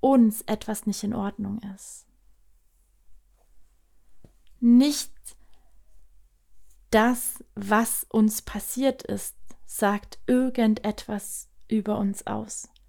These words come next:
sondern meistens sagt es was über die anderen aus. Wie Eltern mit ihren Kindern umgehen, sagt mehr über die Situation der Eltern aus und auch über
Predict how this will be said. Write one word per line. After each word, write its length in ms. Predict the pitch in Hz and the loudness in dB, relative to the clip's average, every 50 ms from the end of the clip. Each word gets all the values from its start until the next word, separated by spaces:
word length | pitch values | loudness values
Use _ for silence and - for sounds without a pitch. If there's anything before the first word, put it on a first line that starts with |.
| _ _ _ - - - - | _ _ _ -20 -20 -20 -6
sondern 300 | - - 220 220 214 208 | 0 2 4 6 6 6
meistens 480 | 214 220 226 240 240 - - 226 - | 6 6 6 6 4 2 -4 -4 0
sagt 260 | - 220 214 214 - | 0 0 0 0 -2
es 140 | 226 - - | -8 -6 -4
was 160 | 226 214 - | -4 -4 -4
über 180 | - 220 214 214 | -2 -2 -2 -2
die 240 | 208 220 - - - | -2 -2 -4 -2 2
anderen 540 | - 226 233 240 233 240 220 214 202 196 214 | 4 6 8 8 6 4 2 -2 -4 -4 -4
aus. 500 | 208 196 202 202 202 - - - - - _ - - - _ _ _ _ _ _ - - _ - - - - - - _ _ _ - - - - - - - - - - - | -4 -6 -6 -6 -8 -10 -12 -16 -16 -18 _ -20 -20 -20 _ _ _ _ _ _ -20 -20 _ -20 -18 -18 -20 -20 -20 _ _ _ -20 -20 -20 -20 -20 -20 -20 -20 -20 -12 -8
Wie 420 | 240 214 214 247 254 262 277 - - - - - - - - - | -4 0 4 4 4 4 4 2 -2 -8 -12 -18 -18 -16 -6 2
Eltern 420 | - 220 233 254 254 254 254 226 | 4 6 6 6 6 4 4 2
mit 100 | 220 - | 2 2
ihren 160 | 240 226 220 | 2 0 0
Kindern 280 | 208 - 240 233 226 220 | 2 2 2 4 4 4
umgehen, 420 | - 254 262 269 247 - 214 208 | 4 2 2 2 2 2 0 0
sagt 320 | 202 - 226 214 - - - | 0 0 -2 -2 -2 -2 2
mehr 440 | 220 220 233 240 254 254 262 247 - | 4 6 8 8 8 6 4 2 -2
über 220 | - 226 214 226 214 | -4 -2 -2 -2 -4
die 80 | - | -4
Situation 800 | 208 220 214 - - 220 214 - - - - 233 247 254 269 262 | -6 -8 -8 -6 -4 -6 -6 -6 -6 -2 2 2 4 6 6 6
der 180 | 226 226 214 - | 6 4 4 2
Eltern 440 | - 233 233 240 - - 226 214 - | 4 4 4 2 2 0 -2 0 0
aus 520 | - 214 214 214 240 240 - - - - - - - - - - _ _ _ _ _ _ _ _ _ _ _ - - - - | 0 0 0 0 -2 -4 -4 -6 -8 -12 -16 -20 -20 -20 -20 -20 _ _ _ _ _ _ _ _ _ _ _ -20 -20 -14 -6
und 220 | - 214 214 208 | -2 -2 0 0
auch 220 | - 202 208 - | 0 0 -2 -2
über 460 | - - 214 202 214 208 208 208 214 | -4 -6 -4 -2 0 0 0 0 -2